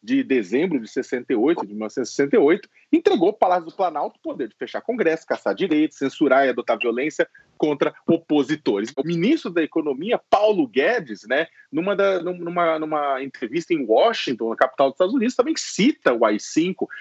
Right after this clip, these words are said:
que também assustou investidores, é, e a gente em geral, né? Depois, o próprio Bolsonaro depois mandou pro Congresso dois projetos de lei que ampliam, né, as situações em que pode-se usar as ga-, as operações de garantia de lei e ordem, né, as,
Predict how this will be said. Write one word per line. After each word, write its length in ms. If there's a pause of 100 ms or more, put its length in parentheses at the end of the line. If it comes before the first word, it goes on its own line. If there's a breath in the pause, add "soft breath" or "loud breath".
(120)
que 120
também 340
assustou 560
investidores, 1160
é, 260 (120)
e 200 (280 soft breath)
a 140
gente 420
em 80
geral, 420
né? 160 (220 loud breath)
Depois, 340
o 40
próprio 240
Bolsonaro 580
depois 480
mandou 340
pro 140
Congresso 580 (320 soft breath)
dois 300
projetos 480
de 120
lei 320
que 340 (280 loud breath)
ampliam, 800
né, 280 (180)
as 220
situações 580
em 60
que 100
pode-se 380
usar 480
as 120
ga-, 440
as 80
operações 480
de 80
garantia 440
de 120
lei 180
e 100
ordem, 460
né, 200
as, 120